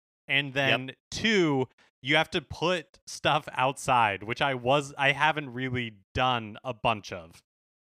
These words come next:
Speaker 2: Yeah, put stuff outside, like, make a, like, I carved out a, a dumb little area in my island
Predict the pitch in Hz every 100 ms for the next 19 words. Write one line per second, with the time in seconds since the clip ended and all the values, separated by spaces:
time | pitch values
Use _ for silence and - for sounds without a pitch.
0 | _ _ _ _ _ - _ - 135 117
1 | - - 208 - 220 214 202 - 180 160
2 | 160 - 151 139 - 123 123 139 180 -
3 | - - 135 127 131 131 135 _ - _
4 | 135 160 147 170 - 196 170 165 175 135
5 | 120 127 110 123 127 156 165 175 135 127
6 | 127 120 127 123 117 113 113 117 110 110
7 | 110 107